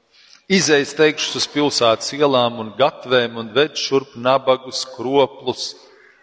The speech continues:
aklus un tīzlus.' Un kalps sacīja: 'Kungs, ir darīts, kā tu pavēlēji, bet vēl ir vietas.' Tad kungs sacīja kalpam: 'Ej uz lielceļiem un sētmalēm un spied visus nākt iekšā,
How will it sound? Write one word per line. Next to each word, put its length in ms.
aklus 580
un 140
tīzlus.' 680
Un 80
kalps 460
sacīja: 420
'Kungs, 440
ir 180
darīts, 480
kā 200
tu 140
pavēlēji, 720
bet 180
vēl 400
ir 160
vietas.' 640
Tad 180
kungs 240
sacīja 400
kalpam: 480
'Ej 160
uz 160
lielceļiem 800
un 80
sētmalēm 960
un 80
spied 480
visus 400
nākt 400
iekšā, 380